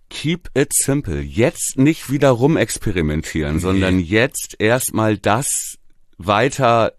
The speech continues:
Speaker 1: verbessern, was funktioniert hat. Und, äh, der Mannschaft die Sicherheit geben. Und Bangula ist für mich, äh, beim Leverkusen-Spiel der Mann, der kommt für Justin,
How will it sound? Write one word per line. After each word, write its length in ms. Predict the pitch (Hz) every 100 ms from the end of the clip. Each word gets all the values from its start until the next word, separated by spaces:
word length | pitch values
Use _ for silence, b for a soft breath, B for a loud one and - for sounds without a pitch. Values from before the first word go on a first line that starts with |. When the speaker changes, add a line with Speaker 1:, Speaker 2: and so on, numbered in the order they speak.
| _
Speaker 1:
verbessern, 840 | - 120 92 104 127 113 101 98 -
was 220 | - 104 -
funktioniert 800 | - 117 113 - 98 104 139 -
hat. 260 | 73 - - B B B B B
Und, 320 | 95 98 92
äh, 260 | 69 92 87
der 140 | 98
Mannschaft 460 | 95 110 - 117 -
die 80 | 92
Sicherheit 920 | 110 - 95 90 85 85 - - - _ _ _ _ _ _ _
geben. 420 | - 104 90 76 85 B B
Und 260 | 107 107 92
Bangula 640 | 98 98 85 123 185 170
ist 220 | 151 - -
für 200 | 113 101
mich, 520 | 101 127 - - -
äh, 380 | 90 85 82 69 50 - 50
beim 200 | 87 85
Leverkusen-Spiel 1120 | 131 196 185 - 165 135 131 - 113 110 113 B B -
der 320 | 101 120 143
Mann, 420 | 139 107 120 131
der 200 | 110 92
kommt 720 | 92 - 117 123 135 - - - _ -
für 580 | - 135 131 120 127 - _ _ _ _ _ _ _
Justin, 580 | - 160 - - 57